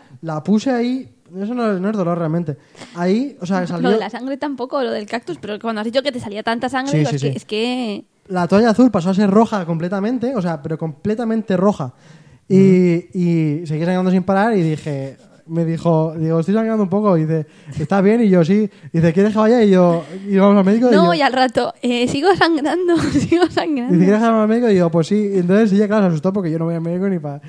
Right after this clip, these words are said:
Speaker 1: ni pa atrás. Entonces fuimos allí y me tuvieron, de repente, van y me cortan el pelo, una pizca,
Speaker 2: <laughs>
Speaker 1: y luego le meten ahí dos puntos,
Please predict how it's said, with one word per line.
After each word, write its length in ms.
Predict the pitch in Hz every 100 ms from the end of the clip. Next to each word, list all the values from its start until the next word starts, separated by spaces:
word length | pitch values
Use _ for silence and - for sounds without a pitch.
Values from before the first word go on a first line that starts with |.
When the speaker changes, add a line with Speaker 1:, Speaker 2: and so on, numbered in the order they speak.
| 180 175 147
Speaker 1:
ni 80 | 160
pa 100 | 156
atrás. 260 | 151 214 - _ 139
Entonces 220 | 165 180
fuimos 180 | 190 214
allí 220 | 208 214
y 40 | 226
me 100 | 165
tuvieron, 320 | 147 180 208
de 80 | 165
repente, 500 | 139 170 196 160 - _ _ _ _ _
van 240 | 139 170 214
y 40 |
me 100 | 185
cortan 300 | 170 170 202
el 100 | 190
pelo, 300 | 190 226 233
una 200 | 254 208
pizca, 400 | 180 277 302 269
Speaker 2:
<laughs> 560 | 320 247 339 - 359 -
Speaker 1:
y 120 | 175
luego 220 | 185 208
le 120 | 240 220
meten 240 | 240 220
ahí 280 | 220 262 180 - - 262
dos 200 | 180 190
puntos, 600 | - 262 262 233 320